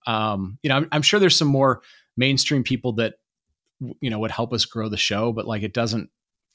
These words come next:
uh, you know, and there's plenty of people that cover the,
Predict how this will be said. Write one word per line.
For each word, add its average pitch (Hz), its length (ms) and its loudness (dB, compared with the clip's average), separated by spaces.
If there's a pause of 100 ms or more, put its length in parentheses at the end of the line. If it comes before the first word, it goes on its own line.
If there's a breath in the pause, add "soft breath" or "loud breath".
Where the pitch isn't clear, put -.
(100)
uh, - 260 -10
you 101 140 -8
know, 85 280 -10
and 117 200 -8
there's 139 160 0
plenty 123 300 -2
of 110 80 -2
people 107 220 -4
that 101 120 -6
cover 95 320 -6
the, 90 160 -8